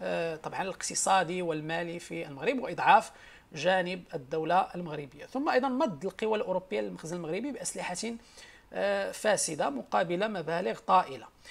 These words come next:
إذن في الختام، إذن لم يستطع المغرب بمحاولاته الإصلاحية التصدي للضغوط الاستعمارية،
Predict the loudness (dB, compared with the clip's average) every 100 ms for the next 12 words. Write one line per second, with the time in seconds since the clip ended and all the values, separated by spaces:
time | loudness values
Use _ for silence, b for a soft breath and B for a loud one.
0 | B B 2 2 2 0 0 0 -4 -6
1 | -4 -4 -4 -8 -20 _ _ -4 0 0
2 | 2 2 2 2 0 0 0 0 -2 -6
3 | -4 0 2 2 0 -6 -8 -8 -6 -6
4 | 0 0 0 -8 _ _ -8 -6 -4 0
5 | 0 0 -2 -4 -2 2 2 0 -10 -8
6 | -2 0 0 0 -2